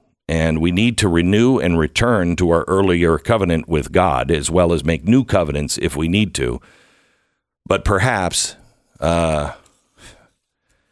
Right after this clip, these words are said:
perhaps maybe they should really actually just stop talking for a while and pray. But I don't know if there's enough in Congress that do that genuinely. But, uh, that would solve things. So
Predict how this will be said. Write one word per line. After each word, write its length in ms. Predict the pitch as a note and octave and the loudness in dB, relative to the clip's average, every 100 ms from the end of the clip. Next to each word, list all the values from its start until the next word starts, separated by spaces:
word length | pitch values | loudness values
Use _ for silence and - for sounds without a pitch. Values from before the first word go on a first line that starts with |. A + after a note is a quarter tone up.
| _ _ | _ _
perhaps 380 | E2+ A2 A#2+ - | 0 0 0 -2
maybe 240 | F#2+ F#2 E2+ | 0 2 2
they 160 | D#2 | 2
should 220 | D#2 D#2+ | 0 0
really 300 | D2+ D#2 C2+ | 0 2 2
actually 400 | C#2+ C#2 - C2 | 0 0 -2 -4
just 240 | A#1+ C#2+ - | -2 -2 0
stop 360 | - F#2 F#2+ | 0 0 0
talking 440 | - F#2+ F#2 F2 D2+ | 0 0 0 -2 -2
for 180 | - A#1 | -2 -2
a 60 | |
while 460 | A#1 G#1 G1+ G#1+ - - | -2 -2 -4 -6 -12 -10
and 180 | B1 | -8
pray. 440 | - G2+ C#2+ G1+ - _ _ _ _ | -2 0 0 -4 -10 _ _ _ _
But 100 | F2 | 0
I 100 | F#2+ | 2
don't 160 | G#2 G2+ | 2 0
know 140 | G2 | 0
if 120 | F#2 - | 0 0
there's 220 | E2 D2+ | -2 -2
enough 520 | D#2 F2 F#2+ E2+ - | -2 2 2 0 -4
in 220 | D2+ C#2 | -10 -10
Congress 580 | - F2+ E2+ C2 A1+ - | -6 -4 -4 -6 -8 -6
that 220 | C2+ A1 | -8 -6
do 160 | C#2+ D#2 | -2 0
that 280 | C#2 B1 - _ D#2+ | 0 -2 -6 _ -4
genuinely. 840 | G2+ G2+ G2 C#2+ A#1 G#1+ G#1+ - _ _ _ _ _ | 0 0 0 -2 -4 -8 -8 -10 _ _ _ _ _
But, 360 | - A1+ - - | -2 -2 -2 -2
uh, 320 | C#2+ A#1+ A1 | 0 0 -2
that 220 | - E2 | 2 2
would 140 | D2 D2 | 2 -2
solve 380 | - D#2 C#2 - | 0 2 0 -4
things. 540 | C2 G1+ G1+ - - _ _ _ - | -8 -8 -10 -16 -18 _ _ _ -16
So 380 | - C2+ B1 | -4 -2 -2